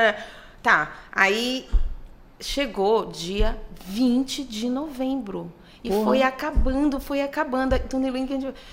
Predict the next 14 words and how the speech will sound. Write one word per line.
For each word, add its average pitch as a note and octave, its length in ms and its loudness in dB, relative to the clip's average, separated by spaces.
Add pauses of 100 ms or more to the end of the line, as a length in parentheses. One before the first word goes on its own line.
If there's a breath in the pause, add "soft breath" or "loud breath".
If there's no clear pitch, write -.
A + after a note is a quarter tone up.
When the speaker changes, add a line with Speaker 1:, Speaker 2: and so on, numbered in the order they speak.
(120)
Speaker 1:
eu G#3 60 -2
digo, G3+ 180 -4
"Vocês G3 380 -4
vão G3 180 -2 (160)
transformar E4+ 760 4
produtos G3+ 500 -2
que G#3+ 120 -6
não G#3 180 0
saem A3+ 380 -2
em C4 40 2
sair." D#4+ 440 -4 (920)
Speaker 2:
Simples A3+ 440 0
assim. A3 360 0
Speaker 1:
Entendeu? D4+ 540 -6